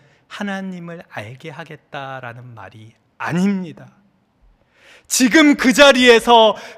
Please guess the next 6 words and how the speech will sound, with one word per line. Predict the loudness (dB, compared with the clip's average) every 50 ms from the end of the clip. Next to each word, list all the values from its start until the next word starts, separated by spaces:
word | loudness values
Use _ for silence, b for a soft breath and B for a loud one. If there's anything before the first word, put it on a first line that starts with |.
| B _
벌벌 | 0 2 4 4 4 4 6 6 6 6 4 4
떨고 | 4 4 4 4 4 2 2
있는 | 2 2 0 -4 -4 -4 -4 -6 -8 -10 -14 -18 -20 _ _ _ _ _ _ _ _ _ _ _ _ _ _ _
같은 | -14 -10 -10 -10 -12 _ _ -6 -4 -4 -2 -2 -4 -6
이스라엘 | -6 -10 -12 -12 -10 -10 -8 -6 -6 -6 -6 -8 -8 -10 -12 -10
민족들에게도, | -6 -4 -2 0 0 0 -2 -2 -4 -4 -6 -6 -4 -4 -4 -6 -8 -10 -14 -14 -14 -16 -16 -16